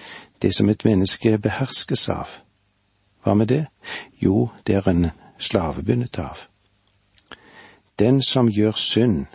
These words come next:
er syndens trell. Disse menneskene satte friheten opp mot loven, men den frihet som de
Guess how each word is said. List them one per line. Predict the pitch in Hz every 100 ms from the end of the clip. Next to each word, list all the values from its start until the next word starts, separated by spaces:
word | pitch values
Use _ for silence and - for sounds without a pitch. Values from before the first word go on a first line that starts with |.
| -
er | - 92
syndens | - - 101 101 - 80 - -
trell. | - 95 - - - _ _ _ _ _ _ _ _ _ _ _ _ - - - -
Disse | 110 -
menneskene | 139 127 113 120 - 107 82 80 - -
satte | - 90 - -
friheten | 107 107 101 - -
opp | 113 - _
mot | 78 80 -
loven, | 90 113 101 - _ _ _ _ _ _ - - - -
men | 87 87
den | 87
frihet | 85 - 120 120 107
som | 92 87
de | 82 80